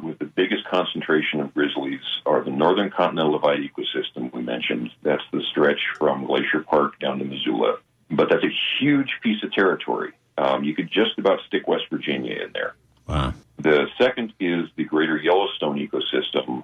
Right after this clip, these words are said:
Speaker 1: which is, uh, Yellowstone Park and a sort of equally large, uh,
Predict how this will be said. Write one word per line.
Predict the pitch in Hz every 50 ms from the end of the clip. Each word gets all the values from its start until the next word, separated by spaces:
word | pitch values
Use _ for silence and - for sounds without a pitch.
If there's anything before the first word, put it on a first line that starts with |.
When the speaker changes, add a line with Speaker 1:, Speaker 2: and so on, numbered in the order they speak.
| - _
Speaker 1:
which | - 78 78 - - - -
is, | - 76 73 71 67 67 67 67 65 - - - - -
uh, | 69 64 62 62 64 64 64 64 - -
Yellowstone | - 76 78 82 85 - - - 82 78 76 73
Park | - - - 76 73 69 71 69 - - -
and | 71 71 65 65 67 65 64 65 64 64 64 62 -
a | 67 64 62 62 62 60 - - _ _ - -
sort | - 76 71 -
of | - -
equally | - 80 78 - - 76 73 71 73 69 69 67 69 67 67 65 - _ _ _ _ _ _ _ -
large, | - 71 67 71 71 67 - 65 67 67 - - - - - _ _ _ _ _ _ -
uh, | 65 60 58 58 57 57 57 55